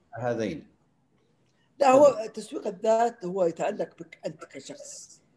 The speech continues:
Speaker 2: كيف تستطيع أن تبرز، كيف تستطيع أن تبرز مهاراتك وقدراتك، فهذا تسويق لذاتك أنت شخصيا.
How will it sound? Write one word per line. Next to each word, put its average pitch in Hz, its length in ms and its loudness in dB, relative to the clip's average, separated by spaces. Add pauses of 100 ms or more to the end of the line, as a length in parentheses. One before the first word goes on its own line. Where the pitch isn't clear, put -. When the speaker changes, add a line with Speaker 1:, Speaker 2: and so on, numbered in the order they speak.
(300)
Speaker 2:
كيف 180 160 2
تستطيع 160 640 -4
أن 131 220 -10
تبرز، 175 560 -2
كيف 147 160 -6
تستطيع 139 400 -4
أن 123 120 -4
تبرز 147 420 -8
مهاراتك 160 640 0
وقدراتك، 139 760 -4 (320)
فهذا 208 320 4
تسويق 208 360 -12 (340)
لذاتك 170 600 -2
أنت - 160 -14
شخصيا. - 360 -20